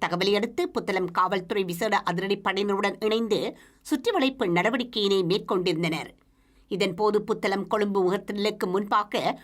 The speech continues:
புத்தளம் மற்றும் மாவனல்ல பகுதிகளைச் சேர்ந்த மூவர் ஒரு கோடி முப்பது லட்சம் ரூபாய் பெறுமதியான மூன்று கஜமுத்துக்களுடன் கைது செய்யப்பட்டுள்ளனர். கைது செய்யப்பட்ட சந்தேக நபர்களையும் கைப்பற்றப்பட்ட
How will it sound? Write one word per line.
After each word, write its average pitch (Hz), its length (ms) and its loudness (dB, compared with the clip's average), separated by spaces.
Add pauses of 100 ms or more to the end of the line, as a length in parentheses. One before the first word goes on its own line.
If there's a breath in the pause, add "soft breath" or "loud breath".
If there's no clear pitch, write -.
(220 loud breath)
புத்தளம் 370 440 2
மற்றும் 196 340 -2
மாவனல்ல 269 400 2 (100)
பகுதிகளைச் 208 440 2
சேர்ந்த 202 220 0
மூவர் 190 420 0 (320 loud breath)
ஒரு 247 220 2
கோடி 392 280 4 (100)
முப்பது 247 300 2
லட்சம் 240 320 -2
ரூபாய் 214 300 0
பெறுமதியான 202 720 2
மூன்று 196 340 0 (120)
கஜமுத்துக்களுடன் 190 840 0
கைது 202 360 -4
செய்யப்பட்டுள்ளனர். 175 800 -2 (640 soft breath)
கைது 185 260 0
செய்யப்பட்ட 208 520 0 (100)
சந்தேக 196 340 0
நபர்களையும் 214 560 0 (360 loud breath)
கைப்பற்றப்பட்ட 294 680 -2